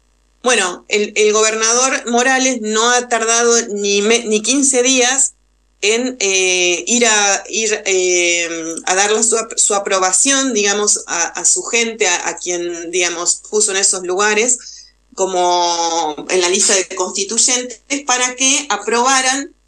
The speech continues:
sin mediar este procedimiento que se llama consentimiento a través de la consulta libre, previa e informada.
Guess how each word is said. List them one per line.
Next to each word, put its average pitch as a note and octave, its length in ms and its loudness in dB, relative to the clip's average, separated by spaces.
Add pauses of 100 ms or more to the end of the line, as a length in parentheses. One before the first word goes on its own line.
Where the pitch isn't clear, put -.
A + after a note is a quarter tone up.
(140)
sin C#4+ 440 0
mediar C4+ 500 2
este - 200 -2
procedimiento A#3 840 0
que A#3+ 100 0
se G3+ 120 0
llama A3 380 2
consentimiento G#3+ 720 0
a A#3 60 0
través G3+ 260 -2
de G3+ 60 0
la F3+ 160 0
consulta G3+ 520 -2
libre, F#3 340 2
previa F#3 420 0
e E3 140 -6
informada. D#3+ 580 -4